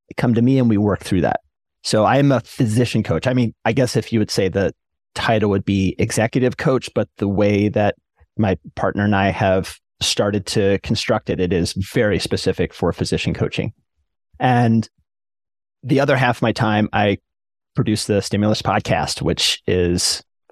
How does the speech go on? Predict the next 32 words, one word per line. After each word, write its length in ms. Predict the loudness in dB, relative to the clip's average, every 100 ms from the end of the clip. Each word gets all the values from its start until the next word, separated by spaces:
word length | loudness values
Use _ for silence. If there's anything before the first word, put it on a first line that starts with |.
| -2
I 100 | 0
guess, 280 | 0 -2 -6
kind 280 | -4 0
of 80 | 2
the 100 | 0
curriculum 680 | -2 0 0 0 0 0 0
or 200 | 2 2
the, 300 | 2 2 0 0
the 80 | 0
offering 380 | 0 0 0 0
to 120 | 0
the 100 | 0
world. 380 | 2 2 2 -2 _ -8
<laughs> 460 | -8 _ -20 -6
That's 300 | -4 -2 -2
not 160 | -2 0
quite 200 | -2 0
the 80 | 0
one-on-one 280 | 2 0
coaching. 360 | 0 -2 -2 -4 -4 _ _ _ _ _ _ _ _ _ _ _ _
And 220 | 0 2
backing 360 | 2 2 4 4
up, 220 | 4 2 _ -8
so 160 | -2 2
I 220 | 4 4 2
spent 520 | -2 -2 0 0 0
twenty-one 960 | -6 -10 0 0 0 2 2 4 4 4
years 320 | 4 2 0
as 360 | 0 0 2 0
an 60 |
emergency 460 | 0 0 -2 -2 -2
doc. 300 | -2 -4 -10